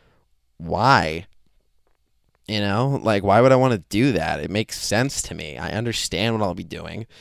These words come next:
Like, yeah, it's gonna be monumentally difficult, I'm sure, but, like, what? Like, no.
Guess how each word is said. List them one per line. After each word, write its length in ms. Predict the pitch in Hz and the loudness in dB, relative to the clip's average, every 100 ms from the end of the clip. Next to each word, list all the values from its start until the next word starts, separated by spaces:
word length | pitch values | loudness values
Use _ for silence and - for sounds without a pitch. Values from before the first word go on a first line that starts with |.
| - - _ 92 | -20 -20 _ -8
Like, 160 | 87 | -6
yeah, 180 | 90 117 | 0 0
it's 100 | - | 0
gonna 160 | 110 95 | -4 -4
be 80 | |
monumentally 760 | 87 87 101 110 104 110 95 87 _ | -6 -6 -4 -2 -2 -4 -6 -10 _
difficult, 500 | - 95 - 98 87 | -10 -6 -4 -4 -4
I'm 140 | 82 - | -6 -4
sure, 400 | - 127 151 98 | -2 2 2 2
but, 160 | 90 | 0
like, 260 | 82 82 - - _ _ _ _ | -4 -10 -14 -20 _ _ _ _
what? 760 | - - - 78 - 185 - - | -20 -20 -14 -8 -2 0 -2 -6
Like, 260 | 95 107 - _ _ _ _ _ _ _ _ _ _ - | -4 -4 -6 _ _ _ _ _ _ _ _ _ _ -10
no. 480 | 107 113 165 98 | -2 6 8 6